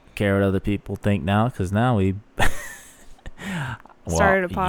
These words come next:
Speaker 1: you have a,
Speaker 2: podcast.
Speaker 1: you have a podcast. I have a podcast. You do, you've been doing the social selling thing for a
Speaker 2: Yeah.
Speaker 1: while. And, like, that's
Speaker 2: Yeah.
Speaker 1: something I admire. That's something I think I took from you. Like, I really, you really put yourself out there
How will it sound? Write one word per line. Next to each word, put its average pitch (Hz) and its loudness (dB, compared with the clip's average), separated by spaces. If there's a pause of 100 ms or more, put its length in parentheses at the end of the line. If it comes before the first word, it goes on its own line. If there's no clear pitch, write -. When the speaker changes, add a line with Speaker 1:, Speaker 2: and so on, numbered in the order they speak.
Speaker 1:
you 104 4
have 202 4
a, 214 -6
Speaker 2:
podcast. 82 -8
Speaker 1:
you 95 4
have 117 4
a 120 0
podcast. 131 2
I - 0
have 101 2
a 117 0
podcast. 123 2
You 95 4
do, 117 6
you've 104 4
been 107 6
doing 107 6
the 98 4
social 107 4 (580)
selling 113 4
thing 113 4
for 113 2
a 95 6
Speaker 2:
Yeah. 92 6 (180)
Speaker 1:
while. 139 2 (280)
And, 95 2
like, 90 0
that's 110 2
Speaker 2:
Yeah. - 0
Speaker 1:
something 110 2
I 101 4
admire. 98 4
That's 110 2
something 123 4
I 110 6
think 110 2
I 107 6
took - 2
from 107 4
you. 117 8 (480)
Like, 92 2
I 95 2
really, 104 6
you 98 4
really 104 6
put - 0
yourself 104 4
out 117 6
there 107 6